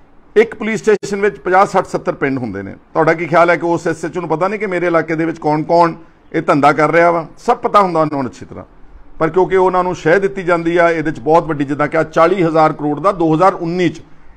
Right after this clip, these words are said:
ਹੁਣ ਤਾਂ ਪੰਜਾਹ, ਸੱਠ, ਸੱਤਰ ਹਜ਼ਾਰ ਕਰੋੜ ਦਾ ਇਹ ਵਪਾਰ ਹੋਊਗਾ, ਤੇ ਕਿਤੇ ਤਾਂ ਪੈਸਾ ਜਾ ਰਿਹਾ ਨਾ ਇਹ। ਸੋ ਇਸ ਕਰਕੇ ਉਹ ਬੰਦੇ ਤੇ ਜਿਹੜੇ main culprit ਸੀਗੇ, ਉਹ ਕਿਸੇ ਨੇ ਨਹੀਂ ਫੜੇ। ਸੋ ਮੈਂ ਅੱਜ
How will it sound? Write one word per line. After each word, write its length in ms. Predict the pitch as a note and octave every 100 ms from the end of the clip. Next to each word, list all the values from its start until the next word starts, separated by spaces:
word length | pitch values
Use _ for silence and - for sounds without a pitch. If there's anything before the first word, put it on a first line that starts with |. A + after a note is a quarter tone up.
| - -
ਹੁਣ 100 | D#3
ਤਾਂ 100 | F3+
ਪੰਜਾਹ, 240 | F3 G3
ਸੱਠ, 240 | G3 F3+ -
ਸੱਤਰ 320 | F3+ - F#3+
ਹਜ਼ਾਰ 240 | E3+ F3
ਕਰੋੜ 240 | D#3+ E3 D3+
ਦਾ 140 | E3+
ਇਹ 100 | E3
ਵਪਾਰ 400 | D#3+ D#3+ C#3 D3+
ਹੋਊਗਾ, 460 | C3 A#2+ D3 A#2+ - - _
ਤੇ 60 | G3
ਕਿਤੇ 200 | G3 A3+
ਤਾਂ 100 | C4
ਪੈਸਾ 260 | A3 F#3 G3+
ਜਾ 240 | - B2
ਰਿਹਾ 160 | D3+ G#2+
ਨਾ 140 | D#3
ਇਹ। 180 | D3+ F2+ - - _ - _ _ _ -
ਸੋ 120 | G3
ਇਸ 100 | G3+
ਕਰਕੇ 360 | A3 G#3 G#3+ A3
ਉਹ 160 | G3
ਬੰਦੇ 380 | F3+ E3 D3+ G#2+ - - _ -
ਤੇ 80 | F3
ਜਿਹੜੇ 220 | G3+ G#3+
main 420 | D#3 F#3+ A#3 A#3+
culprit 460 | - F3 D#3+ F#3 -
ਸੀਗੇ, 240 | E3 E3
ਉਹ 160 | F3 D#3+
ਕਿਸੇ 320 | F#3+ D#3+ F#3
ਨੇ 100 | C3
ਨਹੀਂ 140 | A2+
ਫੜੇ। 300 | - F2+ F#2+ - _ _ _ _ _ _
ਸੋ 160 | - G3
ਮੈਂ 540 | D3+ E3 F#3+ F#3+ D#3+
ਅੱਜ 160 | D#3